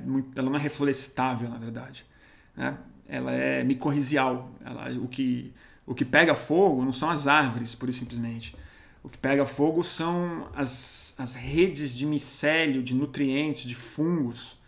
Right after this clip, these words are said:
A extrema co-, complexidade biológica do solo raso que tem na Amazônia, em todos esses biomas brasileiros,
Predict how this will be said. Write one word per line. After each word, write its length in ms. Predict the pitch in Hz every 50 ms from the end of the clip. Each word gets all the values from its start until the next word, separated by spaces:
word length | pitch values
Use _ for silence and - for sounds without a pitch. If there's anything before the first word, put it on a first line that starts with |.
| - - - _ - - - _ _ _ _
A 80 | 135
extrema 580 | 131 - - - - - 165 175 202 208 202 190
co-, 460 | - - - - - - - _ - -
complexidade 800 | - 160 143 123 143 160 156 - - - 143 127 143 143 143 127
biológica 600 | 120 120 147 147 139 139 143 147 135 139 - 143
do 120 | 127 139
solo 400 | 131 - - - - 170 180 170
raso 500 | 147 143 131 139 156 175 180 147 120 120
que 80 | 113 -
tem 180 | 120 - 135 135
na 120 | 135 131
Amazônia, 600 | 131 127 127 123 117 117 135 156 165 156 135 123
em 60 | 120
todos 340 | 113 117 143 147 151 143 123
esses 200 | 123 - - 120
biomas 340 | 117 127 127 123 123 123 120
brasileiros, 760 | 113 117 127 123 120 117 117 120 127 127 135 156 170 143 -